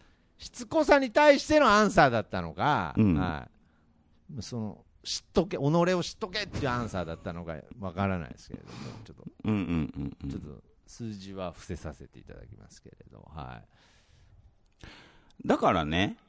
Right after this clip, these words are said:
Speaker 1: うんうんうん。
Speaker 2: やっぱり、
Speaker 1: はい。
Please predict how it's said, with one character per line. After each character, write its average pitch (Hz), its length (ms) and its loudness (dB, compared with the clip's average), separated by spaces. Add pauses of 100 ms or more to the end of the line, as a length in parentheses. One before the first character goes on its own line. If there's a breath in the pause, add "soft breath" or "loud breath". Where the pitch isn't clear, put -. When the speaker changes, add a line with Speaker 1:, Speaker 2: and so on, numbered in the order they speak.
(480)
Speaker 1:
う - 40 -8
ん - 20 -6
う 107 40 -2
ん 92 180 -6
う - 0 -
ん。 95 40 -6
Speaker 2:
や 156 160 4
っ 160 40 -8 (180)
ぱ 311 140 2
り、 98 480 2 (600)
Speaker 1:
は 98 160 -2
い。 69 100 -10